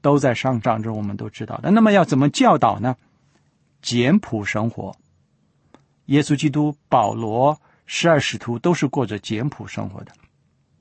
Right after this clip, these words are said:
凭着信心对前途抱着有盼望的态度，工作当中的忠心、勤劳、忍耐、感恩，这些生命的素质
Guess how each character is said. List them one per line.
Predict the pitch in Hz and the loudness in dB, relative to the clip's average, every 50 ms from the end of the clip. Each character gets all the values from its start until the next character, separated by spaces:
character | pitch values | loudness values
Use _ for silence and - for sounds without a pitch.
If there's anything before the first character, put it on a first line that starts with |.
| _ _ _ _ _ _ _ _ _ _ _ _ _ _ _ | _ _ _ _ _ _ _ _ _ _ _ _ _ _ _
凭 | _ - 165 196 | _ 2 4 4
着 | 202 170 | 4 4
信 | - 262 247 185 | 4 4 4 4
心 | - - 170 165 156 | 4 4 4 4 4
对 | - 160 151 131 | 2 2 2 2
前 | - - - - 123 123 135 | 0 -2 -4 -4 -2 -2 -2
途 | 135 - 131 127 123 - _ | -2 -2 -2 -2 -2 -2 _
抱 | - 175 147 135 123 | 2 4 4 4 4
着 | - 120 | 2 0
有 | 113 113 110 98 98 - _ _ | 0 0 -2 -4 -4 -8 _ _
盼 | - - - - 277 254 214 190 | -10 -4 0 2 4 4 6 6
望 | 175 151 127 | 4 4 2
的 | 110 101 | 0 -2
态 | - - 117 104 98 | -4 -6 -6 -6 -6
度， | - 113 - - _ _ _ _ _ _ _ _ _ _ _ _ _ _ _ _ _ _ _ _ _ _ _ _ _ _ _ _ _ | -8 -12 -14 -14 _ _ _ _ _ _ _ _ _ _ _ _ _ _ _ _ _ _ _ _ _ _ _ _ _ _ _ _ _
工 | - 220 226 226 226 | 0 2 4 4 4
作 | 190 202 156 131 | 4 4 4 4
当 | 143 143 143 147 | 4 4 4 4
中 | 160 156 139 | 4 2 2
的 | 117 104 | 2 0
忠 | - - 175 175 175 175 180 170 | -2 0 2 2 4 4 4 2
心、 | - - 185 185 180 180 180 180 175 - | 2 2 2 4 4 4 4 2 0 -2
勤 | - - - - - 131 156 185 | -6 -8 -6 -2 0 2 4 6
劳、 | 175 143 123 127 143 156 - - - - _ _ | 6 6 6 4 4 2 0 -6 -18 -20 _ _
忍 | - 127 143 131 110 107 131 | -2 0 0 0 2 2 2
耐、 | 156 156 127 120 - _ _ _ _ _ _ _ | 2 2 2 0 -4 _ _ _ _ _ _ _
感 | - - 131 139 123 127 | -2 0 2 2 0 0
恩， | - 156 165 165 170 - - _ _ _ _ _ _ _ _ _ _ _ | 0 2 4 4 2 0 -4 _ _ _ _ _ _ _ _ _ _ _
这 | - 254 226 170 | 2 4 4 4
些 | - - 170 147 131 | 4 4 2 2 2
生 | - - 214 214 214 | 2 2 2 4 4
命 | 214 220 202 170 | 6 6 4 4
的 | 139 127 | 2 2
素 | 120 - - 294 240 156 | -2 0 2 4 4 4
质 | 123 - 123 120 117 | 2 0 -4 -4 -6